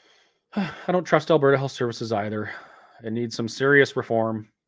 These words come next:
real serious reform. But I do want to actually give a shout out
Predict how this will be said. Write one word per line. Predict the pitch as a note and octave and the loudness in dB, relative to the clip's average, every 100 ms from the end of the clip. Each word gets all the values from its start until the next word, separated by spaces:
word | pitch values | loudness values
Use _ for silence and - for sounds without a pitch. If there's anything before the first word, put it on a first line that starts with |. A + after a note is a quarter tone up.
| _ _ _ _ _ _ _ _ _ _ _ | _ _ _ _ _ _ _ _ _ _ _
real | A2+ B2 C3 A#2 | -4 4 4 4
serious | - G#2 G2+ - | 0 -4 -4 -6
reform. | G2 G2 F#2 F#2+ - _ _ _ _ _ _ _ _ _ - | -10 -8 -8 -10 -12 _ _ _ _ _ _ _ _ _ 0
But | C3+ | 4
I | D3+ | 6
do | E3+ | 6
want | F3+ D#3 | 6 6
to | C3 | 6
actually | C3+ C3+ C3 B2 A#2 | 2 0 -2 -2 -2
give | G#2 A#2 | -4 -6
a | A2+ | -2
shout | - C3 | 2 4
out | A2+ A2 A2 | 4 0 -4